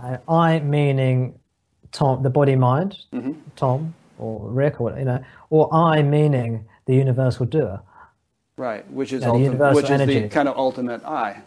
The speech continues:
Speaker 2: It's what we
Speaker 1: And
Speaker 2: are right deep down, essentially.
Speaker 1: Well, I don't say, say that, actually, because that is actually not, uh, see, anything you put into words isn't completely true. That's
Speaker 2: Mm.
Speaker 1: also not
Speaker 2: True.
Speaker 1: completely true.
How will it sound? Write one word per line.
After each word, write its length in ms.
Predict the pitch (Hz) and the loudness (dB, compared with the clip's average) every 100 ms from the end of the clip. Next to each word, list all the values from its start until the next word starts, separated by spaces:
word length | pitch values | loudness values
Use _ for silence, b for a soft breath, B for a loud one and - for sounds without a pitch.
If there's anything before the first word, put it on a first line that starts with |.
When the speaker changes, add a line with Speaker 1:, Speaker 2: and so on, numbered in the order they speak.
| - | -20
Speaker 2:
It's 100 | - | -8
what 200 | 131 123 | -6 -4
we 80 | 131 | 0
Speaker 1:
And 100 | 139 | 2
Speaker 2:
are 240 | 131 123 | 2 0
right 360 | 120 123 123 117 | -2 -6 -8 -8
deep 200 | 127 113 | -8 -6
down, 260 | 127 120 120 | -4 -4 -6
essentially. 520 | - 139 - 98 101 - _ _ _ 190 | -6 -6 -8 -14 -20 -20 _ _ _ 0
Speaker 1:
Well, 380 | 196 196 - - _ _ b b b b - | 4 4 0 -10 _ _ b b b b 0
I 60 | |
don't 380 | 165 185 165 - | 4 4 0 -4
say, 260 | 147 165 165 | 0 2 2
say 240 | 165 160 156 | 2 0 2
that, 120 | 82 | -2
actually, 400 | 101 - - - - _ - 135 | -6 -12 -14 -14 -18 _ -14 -4
because 280 | 135 147 - | 0 0 0
that 360 | 151 175 175 | 0 0 0
is 240 | 165 143 - | 0 -2 0
actually 600 | 170 175 - 131 123 127 _ _ - | -2 0 0 0 0 -2 _ _ -2
not, 260 | 165 156 147 | 4 4 4
uh, 320 | 156 - - B - | 2 0 -12 B 0
see, 220 | 196 175 | 2 4
anything 380 | 196 220 240 233 | 4 4 2 0
you 80 | 190 | -2
put 180 | 196 165 | -2 -2
into 180 | 156 160 | 0 2
words 280 | 156 135 135 | 4 4 4
isn't 180 | 151 | 2
completely 440 | 151 135 143 127 120 | 0 -2 -2 -2 -4
true. 320 | - 127 104 - _ - | -2 -2 -2 -8 _ 0
That's 220 | 165 143 | 0 2
Speaker 2:
Mm. 80 | - | 4
Speaker 1:
also 400 | 170 185 - 151 | 6 6 4 0
not 180 | 127 | 0
Speaker 2:
True. 120 | - 113 | -2 -2
Speaker 1:
completely 320 | 131 117 120 | 0 -2 -4
true. 260 | 147 113 | -2 -2